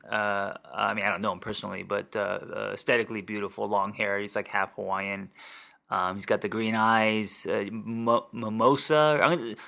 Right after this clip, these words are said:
let's call him Jason Mimosa. You know who I'm talking about. He was Aquaman, uh, rides motorcycles, like, all that stuff. Uh, uh, definitely a sexy guy. So, so that was, it was him, and it was Lenny Kravitz. And, and by the way, Lenny Kravitz looks amazing,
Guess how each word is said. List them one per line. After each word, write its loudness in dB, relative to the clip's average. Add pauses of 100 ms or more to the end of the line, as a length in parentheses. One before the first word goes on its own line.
let's -2
call 12
him 2
Jason 4
Mimosa. 2
You -6
know 6
who 12
I'm 8
talking 2
about. -4 (240)
He -2
was 2
Aquaman, 6 (920)
uh, 2
rides 4
motorcycles, 2
like, -4
all 6
that 0
stuff. -2 (720)
Uh, 4 (220)
uh, 4
definitely 2
a -2
sexy 0
guy. 0
So, -2
so -2
that 4
was, -2
it -2
was -4
him, 0
and -4
it -2
was -4
Lenny 2
Kravitz. -2
And, -12
and -10
by 6
the 4
way, 2
Lenny -2
Kravitz -6
looks -8
amazing, -10